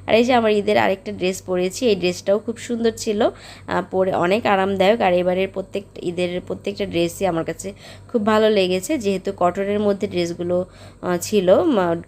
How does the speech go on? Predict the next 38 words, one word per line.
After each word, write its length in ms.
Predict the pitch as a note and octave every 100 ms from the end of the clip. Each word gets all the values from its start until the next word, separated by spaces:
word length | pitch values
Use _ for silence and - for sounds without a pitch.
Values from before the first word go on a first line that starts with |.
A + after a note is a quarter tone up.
| -
পরে 240 | G3 G3
খুব 180 | G3+ A3 -
আরাম 320 | E3+ F#3 G3+
পেয়েছি। 540 | G3 F3+ E3+ - F#4 - - - -
যেহেতু 280 | G3+ B3 B3
অনেক 400 | - A3+ A#3 G#3+
গরম, 380 | F#3 F#3+ F#3+ F#3
এই 140 | F#3 F#3
গরমে 400 | F3+ F#3 G3 A3
না 120 | C4+
বেশি 440 | F3+ F3+ F#3+ G#3+
কাজ 360 | G#3 F3+ F3+ -
করা 320 | F#3 F3+ F3+
বা 200 | F3 F3
জর্জেটের 600 | E3 E3 E3 F3+ F#3 F3+
ড্রেস 300 | E3 E3+ - -
পরে, 260 | E3+ F3 - - - -
উম, 200 | - F3+ -
অনেক 240 | F3 F#3+ F#3+
বেশি 200 | F#3 G3+
কষ্টদায়ক 500 | F3+ - G3 F#3+ F#3+ F#3+
হয়ে 220 | F3 E3+
যায়। 220 | F#3 D4+ - - - -
এই 100 | -
যে 140 | F#3 G3
আরিহা 360 | F3+ F#3+ G#3
দেখুন 320 | A3 A3+ C#4+ D4+
খুব 140 | C4
সুন্দর 320 | - A#3 A3+
একটা 300 | G#3+ G#3+ G#3
থ্রি 260 | G#3 - B3+
পিস 200 | D4 C4+ -
পরেছে, 520 | F#3+ F3+ F#3 C4 E4+ - - -
অনেক 200 | - B3+ B3
বেশি 200 | A#3 A#3
কিউট 240 | A3+ G#3+ G#3
লাগছিল 400 | G3 G3 A3+ B3+
মাশাআল্লাহ। 540 | G3+ G3 F#3 F#3 C#4